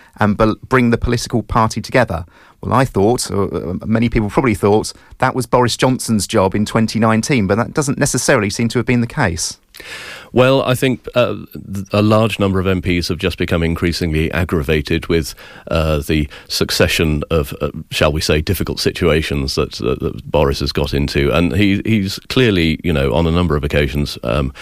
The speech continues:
Speaker 2: said things which are, are simply not the case, it turns out, on closer examination, and he's then had to walk those back. And, uh, uh, the s-, it was sort of the straw that broke the camel's back, uh, the, the sort of Pincher incident, but, um,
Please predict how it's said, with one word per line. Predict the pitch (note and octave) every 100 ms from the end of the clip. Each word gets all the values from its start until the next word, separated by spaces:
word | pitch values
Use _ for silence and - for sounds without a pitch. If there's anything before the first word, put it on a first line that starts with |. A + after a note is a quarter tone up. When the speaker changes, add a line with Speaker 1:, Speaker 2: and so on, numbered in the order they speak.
| - -
Speaker 2:
said | - F#2 D#2
things | C2+ D2 D2+
which | - -
are, | D2+ C#2+ -
are | D2 D2 D#3+ - - - -
simply | - A#2+ - D#2+
not | D#2 - - - - -
the | F2
case, | F2 D#2+ - -
it | F#2
turns | - D#2+ D2+
out, | D#2+ F2 -
on | E2
closer | - D#2+ D#2+
examination, | D#2+ E2+ D2+ D2+ E2 -
and | E2 D#2+
he's | D#2+
then | D#2
had | C#2+ D2+
to | D2+
walk | D#2 -
those | C#2 D2
back. | D2 D2 -
And, | D2 C#2+
uh, | C#2 C#2+ - - - -
uh, | - - -
the | G2 C#2+ E2+ - -
s-, | - - - - -
it | A#2
was | G#2 -
sort | G2+
of | E2
the | F#2
straw | - A#2 F2
that | D#2
broke | F#2 F2
the | -
camel's | F2 D#2 D2
back, | - F2 - - -
uh, | E2
the, | C#2 D#2 C#2+
the | F2 C#2+ -
sort | - -
of | D2+
Pincher | - D2+ - B1+
incident, | D#2 D2+ - D2+ - -
but, | D#2 - - -
um, | D#2 D2 D2